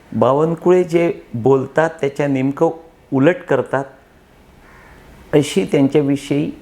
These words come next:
माहिती नाही. उलट बावनकुळे जे बोलतात ते नेमकं आणि नक्की करून दाखवतात. चंद्रकांत हंडोरे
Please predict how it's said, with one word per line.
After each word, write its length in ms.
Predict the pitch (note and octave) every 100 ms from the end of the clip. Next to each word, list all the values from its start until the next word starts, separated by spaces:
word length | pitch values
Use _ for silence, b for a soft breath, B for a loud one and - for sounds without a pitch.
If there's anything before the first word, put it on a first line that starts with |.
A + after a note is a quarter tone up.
| - - -
माहिती 480 | A#2+ A#2 C3+ C3+ A2
नाही. 320 | F2 E2 - - - - B B B B
उलट 200 | E3 A3
बावनकुळे 680 | F#3+ E3 D3+ F3+ F#3+ G#3 G#3+
जे 140 | G3 F#3
बोलतात 460 | C#3+ C#3 C3 F3 F3 F3+
ते 120 | F3+
नेमकं 460 | D#3+ D3 D3 -
आणि 160 | F3 E3
नक्की 320 | C3 B2 -
करून 380 | - B2 B2+ C3
दाखवतात. 460 | G#2+ - A2+ - - - - - - B B B B B B B B B B B B -
चंद्रकांत 680 | D#3+ E3+ G3+ G#3+ G#3 G3 G3 D3
हंडोरे 840 | C3 A#2 C3+ D3 G#2+ G#2 -